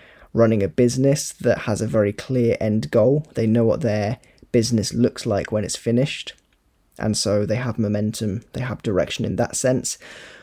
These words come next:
Or it could be somebody who knows what they're doing in an entirely separate way, right? It could be somebody who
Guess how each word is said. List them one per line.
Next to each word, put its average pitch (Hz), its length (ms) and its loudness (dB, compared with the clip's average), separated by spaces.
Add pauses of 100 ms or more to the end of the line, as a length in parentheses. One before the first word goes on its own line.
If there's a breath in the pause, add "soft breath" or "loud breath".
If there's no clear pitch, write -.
(160 loud breath)
Or 156 120 10
it 139 60 6
could 196 160 2
be 214 100 2
somebody 143 360 2
who 123 100 -4
knows 101 260 0
what 85 120 -6
they're 95 100 0
doing 92 360 -4
in 110 180 -4
an 104 100 -2
entirely 101 580 -4
separate - 460 -4
way, - 220 -6
right? 78 320 -2
It 73 140 -8
could 151 220 -2
be 127 140 0
somebody 113 460 -2
who 104 400 -2